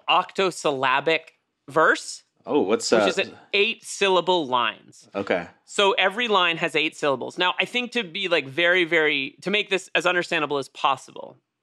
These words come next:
Speaker 1: when you read Shakespeare, Shakespeare is, and I'm gonna, th-, th-, this is literally contradicted the second I say it, but most Shakespeare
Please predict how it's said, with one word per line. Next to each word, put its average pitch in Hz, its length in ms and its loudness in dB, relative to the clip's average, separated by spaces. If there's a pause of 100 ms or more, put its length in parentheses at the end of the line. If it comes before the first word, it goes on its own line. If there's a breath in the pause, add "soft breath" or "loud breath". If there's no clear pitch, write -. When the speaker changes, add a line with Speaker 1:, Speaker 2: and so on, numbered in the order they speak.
(540)
Speaker 1:
when 175 260 2
you 240 320 -2
read 220 300 -4
Shakespeare, 151 1080 -4 (400)
Shakespeare 160 840 0 (120)
is, 147 420 0
and 156 120 0
I'm 147 120 -2
gonna, 156 240 0 (200)
th-, 160 260 -2
th-, 170 140 0
this 175 140 -2
is 165 120 -2
literally 226 400 4
contradicted 165 580 -2
the 147 80 -8
second 139 280 -2
I 131 60 -4
say 135 240 -4
it, - 140 -10
but 175 140 2
most 254 380 0
Shakespeare 156 720 -2